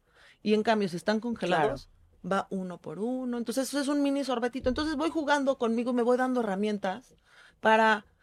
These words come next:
Speaker 1: pues, jugar con esos, y sobre todo esos momentos en los que uno está solo, por ejemplo, los famosos domingos de, de
Speaker 2: De
Speaker 1: bajón.
Speaker 2: bajón.
Speaker 1: Entonces, hay que tener ciertas herramientas, ¿no?
Speaker 2: Fíjate, acá, lo que acabas de decir es muy importante.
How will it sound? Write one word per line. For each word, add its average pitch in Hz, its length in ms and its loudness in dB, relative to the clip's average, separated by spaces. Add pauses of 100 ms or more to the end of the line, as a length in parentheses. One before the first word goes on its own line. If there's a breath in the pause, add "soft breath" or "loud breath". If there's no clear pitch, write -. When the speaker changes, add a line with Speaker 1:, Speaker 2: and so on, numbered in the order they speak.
(120)
Speaker 1:
pues, 277 140 -2
jugar 285 340 2
con 294 160 -2
esos, 269 280 -2
y 214 100 -2
sobre 214 240 4
todo 277 220 8
esos 277 180 0
momentos 226 460 4
en 202 100 2
los 196 140 -2
que 220 80 -2
uno 226 120 2
está 214 200 0
solo, 196 340 4
por 180 100 0
ejemplo, 180 280 -4
los 170 180 -4
famosos 151 420 -10
domingos 151 500 -6
de, - 260 -10 (420)
de 170 120 2
Speaker 2:
De - 20 -
Speaker 1:
bajón. 147 180 4
Speaker 2:
bajón. 226 420 8 (220 soft breath)
Speaker 1:
Entonces, 240 400 0 (320)
hay - 180 2
que 208 100 2
tener 233 320 6
ciertas 220 420 2
herramientas, 160 640 -2
¿no? 139 60 -8
Speaker 2:
Fíjate, 196 380 -2
acá, - 180 -6
lo 226 140 2
que - 80 -6
acabas 285 260 -2
de 294 80 2
decir 190 240 -2
es 202 100 -4
muy 202 140 -2
importante. 156 640 -8